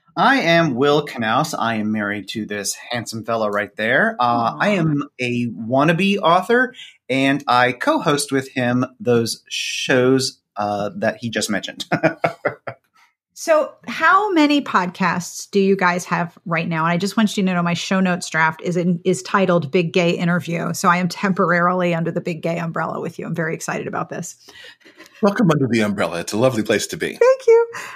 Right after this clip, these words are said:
Speaker 2: How many podcasts do you have now, and what led you into developing new shows?
Speaker 3: So currently we've got two.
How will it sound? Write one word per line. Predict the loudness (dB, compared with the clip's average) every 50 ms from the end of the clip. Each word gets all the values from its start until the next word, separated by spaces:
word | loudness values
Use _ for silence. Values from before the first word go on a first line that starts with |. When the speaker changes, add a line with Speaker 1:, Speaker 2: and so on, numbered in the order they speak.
| -18 -8
Speaker 2:
How | -6 0 2 4 4 4 4
many | 0 0 0 -2 -2
podcasts | 0 2 0 0 2 0 0 0 0 -2
do | -2 -2
you | -2
have | -2 -2 -4 -4 -4 -4 -4
now, | -4 -2 -2
and | -2 -2 0
what | 2 0 0 0 0
led | 2 2 2 4 4
you | 4 4 4 2
into | 0 -2 0 0 0 0
developing | 0 -2 0 0 0 0 0 0 -2 -2 -2 -2
new | -2 -2 -4
shows? | -4 -6 -8 -8 -8 -8 -10 -10 -12 -14 -16 _ _ _ _ _ -6 -6 -6 -8 -12 -16 -18 -20 -20 _ _ _ _ _ _ _ _ _ _ _ _ _ _ _ _ _
Speaker 3:
So | -14 -8 -4 -2 -2 -2 -4 -6 -10 _
currently | 0 2 2 2 2 2 2
we've | 2 2 2 4 4
got | 4 4 4 2 0
two. | 0 0 2 0 0 -4 -8